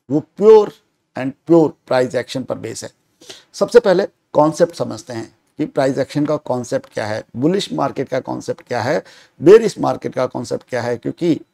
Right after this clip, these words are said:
जब तक आपके दिमाग में बेसिक क्लियर नहीं होगा, आपको कई चीज़ें समझ में नहीं आएंगी। तो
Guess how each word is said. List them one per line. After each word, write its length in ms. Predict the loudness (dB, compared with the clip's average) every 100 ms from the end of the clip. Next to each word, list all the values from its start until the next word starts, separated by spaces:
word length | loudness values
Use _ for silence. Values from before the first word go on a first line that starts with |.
| 0
जब 160 | 0 0
तक 160 | -8
आपके 280 | -6 -8 -6
दिमाग 280 | -4 -2 -2
में 200 | -2 -2
बेसिक 300 | -4 -4 -6
क्लियर 220 | 0 0
नहीं 120 | 2 -2
होगा, 320 | -2 -4 -6 _ _ _ _
आपको 420 | -6 -6 -2 -2 -2 -6 _ -4
कई 140 | -2
चीज़ें 300 | -2 -4 -4
समझ 380 | -4 -6 -8 -6
में 260 | -4 -4 -8 _ _ _ _
नहीं 420 | -4 -4 -2 -4
आएंगी। 320 | -4 -8 -12 -16 _ -20 -20 _ _ _ _ _ _ _
तो 380 | 4 6 4